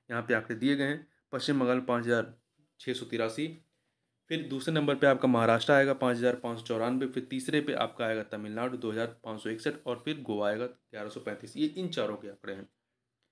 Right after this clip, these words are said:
बीसवीं सदी के अंतिम दो दशकों उन्नीस सौ इक्यासी दो हज़ार एक में उच्चतम न्यायालय, उच्चतम जनसंख्या वृद्धि प्रतिशत परिवर्तन अंकित की गई किस में?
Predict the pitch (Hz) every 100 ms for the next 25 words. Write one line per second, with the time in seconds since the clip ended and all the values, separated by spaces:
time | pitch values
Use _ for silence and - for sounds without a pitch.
0 | _ _ _ _ _ 127 156 208 214 175
1 | 185 175 160 170 151 131 120 - 113 127
2 | 131 143 143 131 - 127 - 127 120 120
3 | 127 139 147 147 139 127 - 156 143 123
4 | 123 127 117 143 139 - 147 - _ _
5 | _ _ - 175 143 139 143 143 147 120
6 | 107 113 139 - 165 143 120 117 113 -
7 | 127 147 143 127 123 120 127 135 123